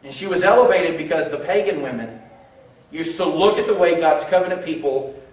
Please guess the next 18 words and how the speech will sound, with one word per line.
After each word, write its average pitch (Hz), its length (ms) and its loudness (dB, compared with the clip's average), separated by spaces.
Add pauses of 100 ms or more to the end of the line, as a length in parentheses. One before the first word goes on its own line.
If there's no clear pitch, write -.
treated 190 480 -4
their 170 480 0
women 147 300 -4
in 143 140 -8
their, 180 480 -2
in 139 160 -8
their - 160 0
relationships, 143 800 -2
and 143 180 -8
they 139 160 -2
longed 180 800 0 (340)
to 151 120 -14
be 147 440 -10
that. - 540 -8 (1700)
It 143 140 -14
did 175 260 -2
not 165 360 2
mean 139 600 -8